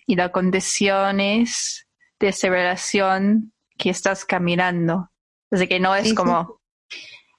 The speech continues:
Speaker 1: "Tengo la responsabilidad como humano de salvar la vida". Es más como, "Tengo mi
Speaker 2: Sí, sí,
Speaker 1: responsabilidad
Speaker 2: sí.
Speaker 1: en esta relación, en ese momento".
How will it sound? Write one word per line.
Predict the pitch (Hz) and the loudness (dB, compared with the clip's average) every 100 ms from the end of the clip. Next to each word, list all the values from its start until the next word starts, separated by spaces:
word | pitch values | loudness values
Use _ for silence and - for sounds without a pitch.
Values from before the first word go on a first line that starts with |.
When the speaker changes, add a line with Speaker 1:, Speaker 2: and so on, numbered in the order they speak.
| _ _ _ _ | _ _ _ _
Speaker 1:
"Tengo | 196 202 202 | -2 2 2
la | 196 | 2
responsabilidad | 190 226 196 196 196 202 | 0 0 -2 2 2 2
como | 202 190 190 | 0 2 2
humano | 196 196 196 202 | 2 2 2 0
de | 196 | 0
salvar | - 190 180 190 | 0 0 2 0
la | 175 170 | 0 2
vida". | 190 208 175 170 196 - | 2 2 2 0 -2 -4
Es | 196 - | -2 0
más | 196 - | -2 0
como, | 220 196 | -2 0
"Tengo | 226 254 233 | 0 0 0
mi | 196 | 0
Speaker 2:
Sí, | 180 | 0
sí, | |
Speaker 1:
responsabilidad | 185 208 214 202 190 190 208 233 | 0 0 -2 0 2 2 2 2
Speaker 2:
sí. | |
Speaker 1:
en | 202 | 0
esta | 190 - 190 | 0 0 0
relación, | 180 180 - 208 208 226 | 2 0 -2 0 0 0
en | 190 | -2
ese | 214 196 | -2 -2
momento". | 175 175 202 202 185 - 185 | 0 0 0 0 0 -2 -4